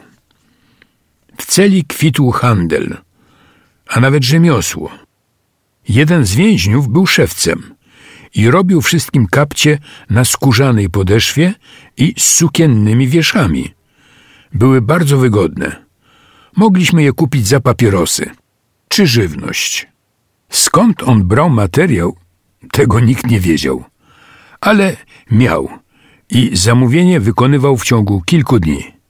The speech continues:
Ja byłem bogaty. Paczki przychodziły, dzieliliśmy się nimi w grupie więźniów politycznych,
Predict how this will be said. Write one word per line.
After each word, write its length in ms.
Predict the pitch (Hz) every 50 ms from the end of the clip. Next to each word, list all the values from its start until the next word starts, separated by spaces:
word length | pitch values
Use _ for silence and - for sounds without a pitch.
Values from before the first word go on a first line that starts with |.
| _ _ _ _ _ _ _ _ _ _ _ _ _ _ -
Ja 220 | - - 101 117 113
byłem 300 | 92 95 98 107 107 95
bogaty. 580 | 92 120 113 95 95 101 90 - - - - - - _ _ _ _ _ _ _ _ _ _ _ _ _ _ _ _ _ -
Paczki 520 | - 151 139 - - - - - 95 85
przychodziły, 720 | 85 - - - 117 92 110 101 87 95 95 95 110 139 147 - _ _ _ - - - - _ _ _ -
dzieliliśmy 760 | - 87 - 120 127 135 143 139 127 123 123 117 - 117 107
się 160 | - - 120 110
nimi 280 | 110 113 113 104 95
w 80 | 87 92
grupie 320 | 98 113 123 - 107 104
więźniów 460 | 95 101 110 107 95 80 101 92 -
politycznych, 840 | - - - 113 98 90 82 - 101 82 - - 113 127 143 - -